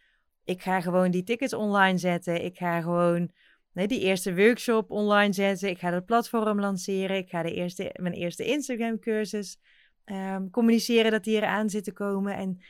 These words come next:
ja, soms heb je ook dat soort dingen nodig, waardoor er dan eigenlijk geen weg meer terug is. En dan moet je, dan moet je wel. En ik ben nu bijvoorbeeld bezig om een aantal mensen in te huren die mij gaan ondersteunen.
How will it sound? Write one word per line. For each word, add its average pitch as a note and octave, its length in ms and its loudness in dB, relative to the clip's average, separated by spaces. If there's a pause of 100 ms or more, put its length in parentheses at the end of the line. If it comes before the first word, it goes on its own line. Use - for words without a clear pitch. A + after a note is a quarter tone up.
(280)
ja, G3 160 -6
soms A3 280 -4
heb G#3+ 140 -6
je F#3 120 -10
ook F#3+ 180 -4
dat G#3+ 200 -4
soort G#3+ 160 -6
dingen G3+ 260 -2
nodig, G3 420 -2
waardoor F#3 380 -4
er F3+ 200 -8
dan F3 340 -6
eigenlijk G3+ 380 -4
geen F3+ 180 -4
weg F3+ 220 -6
meer E3+ 220 -6
terug F#3 240 -8
is. F3+ 140 -6
En F3 100 -4
dan E3+ 160 -2
moet A3 200 2
je, - 180 -10
dan F#3 260 2
moet G#3+ 260 2
je F3 100 -2
wel. D3+ 420 -4 (640)
En G3 120 -4
ik A#3+ 100 0
ben E3+ 140 2
nu F#3+ 120 4
bijvoorbeeld F#3 380 0
bezig F3 360 2
om F3+ 80 -4
een F3+ 60 -4
aantal E3+ 280 -6
mensen G#3+ 340 -2
in G#3 160 -2
te G#3+ 100 -4
huren G3+ 340 0
die F#3 120 -2
mij F#3 160 -2
gaan F3+ 160 -8
ondersteunen. G3+ 920 -2